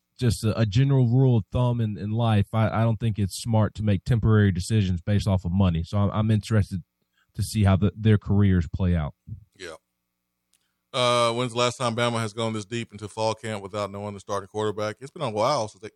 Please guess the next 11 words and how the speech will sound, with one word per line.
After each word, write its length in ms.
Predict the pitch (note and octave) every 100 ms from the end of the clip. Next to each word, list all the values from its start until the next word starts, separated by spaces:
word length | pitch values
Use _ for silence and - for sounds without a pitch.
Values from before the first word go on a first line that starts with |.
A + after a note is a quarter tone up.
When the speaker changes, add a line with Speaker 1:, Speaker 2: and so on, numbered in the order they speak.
| _
Speaker 2:
'cause, 200 | G2+ G2+ -
because 220 | - G#2
they've 180 | A2+ G#2+
had 380 | G#2+ A2 A2 - _ _ _ _ _ _ _ _ _ _ _ _ _ _ _ _ F#2+
great 260 | A2 C3
quarterbacks 520 | - A#2 A2+ A2 G#2
after 160 | G#2+ -
great 200 | G#2 A2+
quarterbacks. 800 | - B2+ B2+ G2 F2+ - - - _ _
Um, 500 | G#2 G2 F#2 F2+ E2+ _ _ _ _
but, 340 | G#2 G2+ F#2+